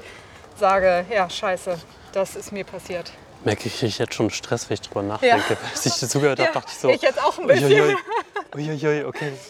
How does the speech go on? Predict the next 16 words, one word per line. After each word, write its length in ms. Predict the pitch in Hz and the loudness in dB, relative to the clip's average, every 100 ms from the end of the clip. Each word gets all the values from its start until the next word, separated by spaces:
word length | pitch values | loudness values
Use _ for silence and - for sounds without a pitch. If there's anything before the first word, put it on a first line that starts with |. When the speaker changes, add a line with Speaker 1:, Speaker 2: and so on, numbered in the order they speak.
| 180 - 131 - | -6 -6 -10 -12
Speaker 1:
Ja. 220 | 247 226 202 - - - - | -6 -4 -4 -8 -20 -20 -12
Ja, 100 | 214 | -8
aber 160 | 214 226 | -6 -4
wenn's 200 | 247 - - | -4 -6 -10
auch 140 | 220 220 - | -8 -8 -6
dein, 280 | 226 220 220 - 180 | -8 -8 -14 -16 -12
das 160 | 214 269 | -12 -10
ist 100 | 240 | -8
ja 80 | |
meine 220 | 226 226 220 | -6 -6 -8
tägliche 560 | - 240 - 220 220 | -6 -8 -6 -8 -8
Arbeit 420 | - 185 170 165 | -6 -4 -4 -4
und, 260 | - 190 196 - | -10 -12 -12 -10
ähm, 500 | - 196 196 196 196 175 | -4 -4 -4 -8 -12 -12
diese 180 | 208 208 | -12 -12
Verantwortung, 840 | - 214 247 254 240 247 247 247 | -10 -8 -8 -2 -2 -2 -6 -6